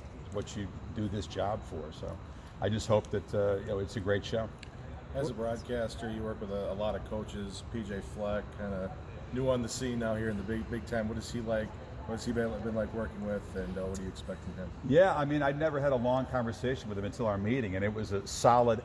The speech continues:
Speaker 1: hour of ideas
Speaker 2: <laughs>
Speaker 1: exchanged and, and the, the enthusiasm, the energy that all Minnesota fans would expect that he would give. Um, his excitement was just palpable. Um, it's very infectious. I think Kirk and I were saying that, hey, he's the kind of guy you want to play for.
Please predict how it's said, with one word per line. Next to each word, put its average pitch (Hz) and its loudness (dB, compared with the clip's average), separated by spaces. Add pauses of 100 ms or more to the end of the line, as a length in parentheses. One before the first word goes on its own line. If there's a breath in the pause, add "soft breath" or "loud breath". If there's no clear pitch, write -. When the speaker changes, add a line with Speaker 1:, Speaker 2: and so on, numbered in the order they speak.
Speaker 1:
hour 113 2
of 90 -6
ideas 101 0
Speaker 2:
<laughs> 90 -2
Speaker 1:
exchanged 113 -4
and, 90 -6 (320 loud breath)
and 98 0
the, 101 -2 (320)
the 110 2
enthusiasm, 113 6
the 113 -4
energy 117 0
that 110 0
all 107 6
Minnesota 107 0
fans 107 -4
would 101 -2
expect - -4
that 95 -2
he 110 0
would 90 -4
give. 113 2 (480)
Um, 95 2 (400)
his 107 0
excitement 107 2
was 92 -4
just - -6
palpable. 101 2 (380)
Um, 90 -2
it's - -6
very 104 4
infectious. 104 0 (120)
I 90 -6
think 92 -4
Kirk 104 -2
and 101 0
I 101 2
were 95 2
saying 98 0
that, 92 0
hey, 101 4
he's 98 -4
the 101 -4
kind 107 2
of 95 0
guy 98 4
you 98 0
want 95 -2
to - -10
play 104 2
for. 107 0